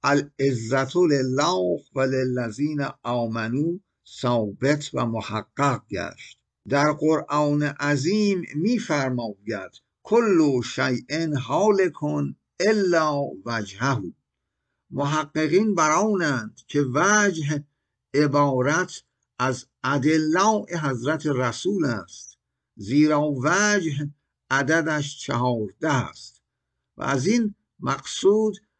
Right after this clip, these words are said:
حضرات بزرگوار چهارده معصوم علیهم الصلاة و السلام است. باقی جانت خوش باد.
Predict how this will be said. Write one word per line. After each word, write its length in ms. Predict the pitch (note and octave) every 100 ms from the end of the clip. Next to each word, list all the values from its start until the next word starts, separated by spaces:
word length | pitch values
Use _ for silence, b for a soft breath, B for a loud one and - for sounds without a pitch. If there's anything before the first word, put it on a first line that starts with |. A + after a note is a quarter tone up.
| _
حضرات 760 | - C#3+ C3+ C#3+ E3 F#3+ D#3 C#3+
بزرگوار 1300 | C3+ B2 C3+ B2+ C#3+ C#3 B2+ A#2+ B2 D3+ F3 G3 G3
چهارده 960 | - - C#3 C3+ B2+ A2+ - C#3 B2
معصوم 880 | A#2 C3 B2 B2 - F3 F3 C#3 G#2 -
علیهم 600 | A#2 C3 D3 G3 D3 B2+
الصلاة 580 | A#2 - B2 A#2+ A#2 G#2+ -
و 120 | A#2
السلام 640 | A2+ G#2+ - A2 C3 C3 G2+
است. 280 | D#2+ - - _ _ _ _
باقی 720 | - B2 E3 F3 D#3 G3+ G#3 - _ _ -
جانت 560 | B2 E3+ F3 D#3+ D3
خوش 380 | D3 - D3 -
باد. 320 | A2 F2 G2+